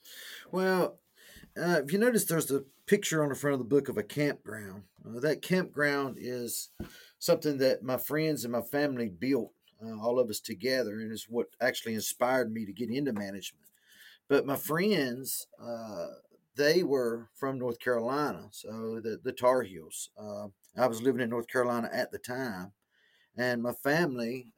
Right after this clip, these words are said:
is from West Virginia, and of course they lived there close to the campground. So, uh, you know, West Virginia, you know, y'all, everybody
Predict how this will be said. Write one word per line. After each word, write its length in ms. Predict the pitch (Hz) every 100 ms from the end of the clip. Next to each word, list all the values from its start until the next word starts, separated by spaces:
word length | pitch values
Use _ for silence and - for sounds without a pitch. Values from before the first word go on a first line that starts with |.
| _
is 480 | 110 110 107 - -
from 260 | 135 123 120
West 200 | 127 -
Virginia, 480 | 104 123 165 117 127
and 140 | 120
of 100 | 113
course 360 | - 120 - -
they 140 | 123
lived 240 | 117 123 98
there 340 | 131 120 104 _ _ _ _
close 280 | - 147 127
to 180 | - 170
the 80 | 117
campground. 680 | 123 117 - 104 90 104 120 _ _ _ _ _
So, 640 | - - 120 123 120 120
uh, 300 | 117 120 117 -
you 120 | 123
know, 140 | 117 113
West 320 | 101 135 117
Virginia, 380 | 110 147 139 127
you 80 |
know, 100 | 117
y'all, 340 | 120 117 113 - 107
everybody 340 | 113 120 117